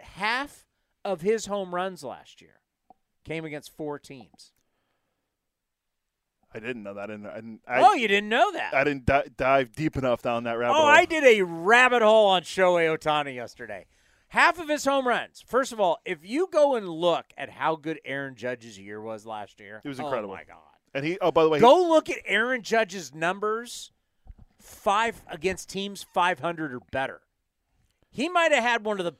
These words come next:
Speaker 1: best years in the history of baseball against good teams. It's insane. But Shohei Ohtani, half of his home runs came against
Speaker 2: Mariners?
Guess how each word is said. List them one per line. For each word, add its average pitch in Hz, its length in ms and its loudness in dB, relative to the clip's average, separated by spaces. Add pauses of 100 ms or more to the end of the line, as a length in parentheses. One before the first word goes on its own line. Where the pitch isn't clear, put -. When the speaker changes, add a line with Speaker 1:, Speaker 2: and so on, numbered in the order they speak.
Speaker 1:
best 208 320 -2
years 196 300 -4
in 165 60 -14
the 151 80 -8
history 180 300 -4
of 151 80 -8
baseball 156 560 -6 (240)
against 147 340 -8
good 143 220 -6
teams. 117 460 -18 (220)
It's 240 220 -2
insane. 135 640 -6 (400)
But 226 220 4 (200)
Shohei 302 600 4
Ohtani, 226 540 -2 (460)
half 277 480 0 (420)
of 220 140 2
his 220 200 2
home 202 300 -4
runs 139 500 -8 (520)
came 220 280 -2
against 196 640 -4 (3000)
Speaker 2:
Mariners? 151 500 -2